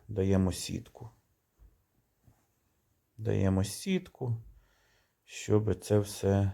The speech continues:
заармувати зверху. І зверху можна вже одразу давати або ш-,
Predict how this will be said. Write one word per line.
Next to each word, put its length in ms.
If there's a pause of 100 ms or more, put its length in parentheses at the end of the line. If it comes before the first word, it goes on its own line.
заармувати 1300
зверху. 560
І 100
зверху 500
можна 400
вже 220
одразу 640 (640)
давати 640
або 640
ш-, 200